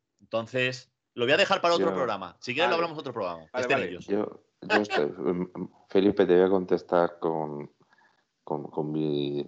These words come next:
Speaker 2: con mis chistes o, u ocurrencias habituales.
Speaker 1: <laughs>
Speaker 2: Hablando de Lino, es, es
Speaker 1: Verás.
Speaker 2: hilar muy fino. <laughs>
Speaker 1: Que
Speaker 3: Me
Speaker 1: ya
Speaker 3: ha
Speaker 1: se me
Speaker 3: gustado
Speaker 1: ya
Speaker 3: eso de filar muy fino, ¿eh?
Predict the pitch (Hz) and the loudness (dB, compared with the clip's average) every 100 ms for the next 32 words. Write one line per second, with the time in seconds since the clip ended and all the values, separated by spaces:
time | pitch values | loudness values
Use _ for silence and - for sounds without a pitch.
0 | - - 80 76 90 82 - 80 82 - | -10 -8 -8 -2 2 4 4 2 2 2
1 | 95 92 - 80 76 76 80 - 76 76 | 2 4 4 2 2 2 0 2 0 2
2 | 73 71 76 73 69 - _ - 370 - | 0 2 0 0 -4 -12 _ -2 -2 -2
3 | 349 - - 92 107 113 117 98 95 101 | -6 -4 0 4 4 6 4 4 2 0
4 | 95 113 135 _ - - - - - - | -2 -8 -10 _ -16 -16 -16 -20 -20 -16
5 | - - - - _ _ - 95 90 87 | -10 -8 -8 -16 _ _ -4 -2 -2 -2
6 | 98 101 101 101 - _ 95 98 - 101 | 2 4 4 2 -8 _ 2 2 4 2
7 | 82 - - - - - _ - _ _ | 2 0 -2 -2 -12 -20 _ -20 _ _
8 | _ _ - - - - - - - - | _ _ -10 -8 -6 -8 -8 -10 -8 -10
9 | - _ - - - - - - - 139 | -12 _ -8 -8 -8 -20 -14 -14 -12 -16
10 | - - - - - - _ _ _ - | -14 -16 -16 -20 -16 -16 _ _ _ -10
11 | - - - - - - - - - - | -8 -8 -12 -20 -20 -20 -20 -20 -20 -8
12 | 392 - - 320 - - - - - - | -6 -6 -6 -8 -8 -20 -20 -20 -20 -20
13 | - _ - 131 127 127 123 127 160 170 | -20 _ 4 6 6 4 2 4 4 4
14 | 165 160 151 143 - - 127 127 127 127 | 2 2 4 4 2 -2 -2 -2 -4 -6
15 | 123 120 117 120 110 98 101 135 | -6 -6 -8 -10 -10 -8 -8 -8